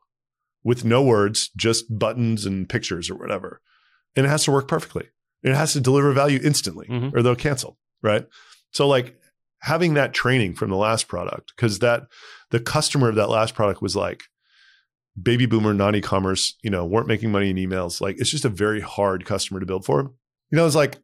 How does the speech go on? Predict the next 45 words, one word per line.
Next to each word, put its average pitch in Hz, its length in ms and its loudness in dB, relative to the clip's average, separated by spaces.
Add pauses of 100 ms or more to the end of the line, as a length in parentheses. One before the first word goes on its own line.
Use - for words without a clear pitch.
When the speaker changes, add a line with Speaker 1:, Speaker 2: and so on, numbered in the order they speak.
Speaker 1:
I 127 80 2
was 139 140 2
just 135 140 0
looking 143 200 4
at 143 80 2
this 127 200 0
landscape. 131 500 2
There 120 100 2
were, 113 60 6
like, 110 180 2
two - 140 2
or 131 80 4
three 131 160 2
companies 127 380 0
that 110 60 0
were 98 60 0
data 117 260 2
companies 104 360 -2
that 95 60 -2
were 92 120 -4
offering 107 320 0
this 95 120 -6
product. 110 260 0
I'm 98 80 -4
like, 87 160 -8
"Man, 117 320 0
like, - 380 -14 (760)
if 139 240 0 (880)
I 131 160 2
could 202 220 -2
make 117 260 0
this 156 380 0 (180)
easy 123 300 0
to 123 60 2
use 107 520 -2
and, 117 100 -2
like, 110 140 0
a 104 60 -2
beautiful 92 560 -4
experience 95 600 -4
and - 140 -12
connect 98 400 -8
it 104 80 -4
to 95 120 -6
everything, 120 600 -4